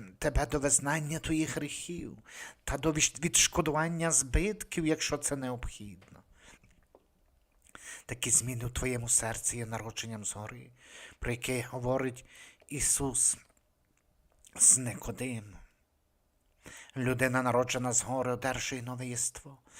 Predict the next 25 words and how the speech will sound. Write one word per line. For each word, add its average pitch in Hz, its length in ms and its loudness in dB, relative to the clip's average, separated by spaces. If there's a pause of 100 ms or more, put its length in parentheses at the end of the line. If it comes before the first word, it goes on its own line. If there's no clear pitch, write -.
(220)
нові 151 260 10
бажання 160 680 8
і 156 100 6
нове 156 260 2
серце, 156 600 2
сповнене 160 600 0
Божої 147 440 -4
любові. 143 440 -10 (800)
Ісус 123 520 6
Духом 127 680 2
Святим 135 640 2
живе 127 340 2
в 123 120 -2
такому 127 380 -6
серці. 123 680 -4 (440)
І, 156 100 6
спілкуючись 165 960 8
зі - 80 10
своїм 165 280 4
Творцем, 160 800 4
душа 151 580 2
людини 156 600 -2 (340)
задовольняє 143 960 0
своє 131 320 2
прагнення. 113 840 2